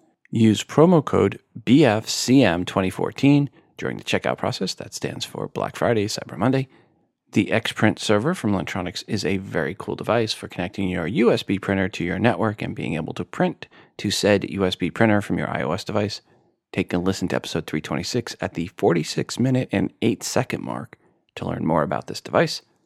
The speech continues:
And I'm going to pin the post for this episode to the top of the Google Plus community, like I do all of them. If you come across any other Black Friday or Cyber Monday deals,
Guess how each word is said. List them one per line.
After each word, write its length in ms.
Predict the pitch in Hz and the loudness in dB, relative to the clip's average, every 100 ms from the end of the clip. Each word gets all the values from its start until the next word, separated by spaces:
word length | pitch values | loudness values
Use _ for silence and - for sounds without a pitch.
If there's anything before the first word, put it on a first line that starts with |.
| _ _ _ _ - | _ _ _ _ 2
And 260 | 127 131 - | 4 4 0
I'm 240 | 117 120 | 2 2
going 360 | 107 110 156 160 | 2 4 4 2
to 100 | 160 | -2
pin 420 | - - 135 127 | -2 0 2 2
the 80 | 117 | 0
post 380 | - 113 - - | 2 2 2 -2
for 140 | 101 | 0
this 240 | 95 104 | 2 2
episode 500 | 104 104 98 110 101 - | 0 0 0 2 2 0
to 80 | |
the 140 | 98 98 | -2 -2
top 400 | - 165 165 - | -2 -2 -2 -4
of 60 | |
the 60 | 87 | -4
Google 220 | 90 87 | -6 -6
Plus 200 | - 80 | -6 -6
community, 540 | - 92 98 98 101 _ | -2 -2 0 -4 -6 _
like 220 | - - | -14 -10
I 60 | - | -10
do 120 | - | -6
all 180 | - 60 | -2 -2
of 80 | - | -2
them. 140 | - - _ _ _ _ _ _ 113 | -10 -12 _ _ _ _ _ _ 2
If 380 | 101 98 87 | 4 4 0
you 320 | 95 95 117 120 | -6 2 2 4
come 200 | 117 113 | 2 0
across 320 | - 104 - - | 2 0 -2 -2
any 320 | 110 101 98 - | 4 6 4 4
other 280 | 180 156 123 | 4 4 0
Black 280 | 71 65 | -2 -2
Friday 320 | - 69 82 87 | -2 0 0 -2
or 100 | - | -2
Cyber 360 | 65 71 71 | 0 0 0
Monday 400 | 76 71 69 65 | -4 -4 -4 -6
deals, 560 | - 135 147 135 123 | 0 4 4 4 -2